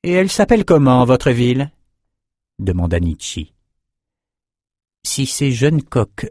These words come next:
refusaient de répondre, elle se faisait fort de leur tirer les vers du nez.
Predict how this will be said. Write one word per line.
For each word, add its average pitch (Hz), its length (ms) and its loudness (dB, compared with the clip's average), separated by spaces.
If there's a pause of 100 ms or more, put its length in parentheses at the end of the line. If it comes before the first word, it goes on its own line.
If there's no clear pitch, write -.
(100)
refusaient 139 520 0
de 127 80 0
répondre, 110 720 -2 (680)
elle 127 160 0
se - 160 -4
faisait 139 260 0
fort 151 240 -2
de 120 100 0
leur 110 160 -2
tirer 151 260 -2
les 123 100 0
vers 135 180 0
du 104 140 0
nez. 92 240 -4